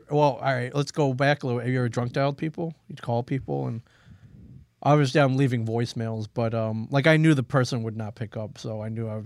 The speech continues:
being funny and I could leave a, a voicemail. Um, but ca-, actually calling somebody, I don't call anybody in real life, so why would I do it? <laughs> Why, why would I do it drunk?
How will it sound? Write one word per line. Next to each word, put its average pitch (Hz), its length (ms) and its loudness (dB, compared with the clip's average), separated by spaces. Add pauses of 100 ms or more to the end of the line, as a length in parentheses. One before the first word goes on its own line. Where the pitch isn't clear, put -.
(120)
being 110 180 -8
funny 110 400 -8
and 107 240 -10 (280)
I 117 80 -6
could 113 120 -2
leave 110 240 -4
a, 104 40 -8
a 107 260 -10
voicemail. 113 600 -8 (1400)
Um, 113 500 -2 (680)
but 139 240 2
ca-, - 200 4
actually 170 340 4
calling 147 500 2
somebody, 185 640 4 (840)
I - 100 6
don't 226 120 6
call 220 240 6
anybody 175 420 4
in 147 60 4
real 139 200 4
life, 143 320 4
so 127 280 -2
why 127 200 0
would 143 160 2
I 135 80 2
do 131 220 -2
it? 123 140 -2 (640)
<laughs> - 140 2
Why, 170 100 4 (520)
why 139 120 6
would 143 140 6
I 131 80 4
do 131 140 -2
it 127 40 0
drunk? 127 400 -4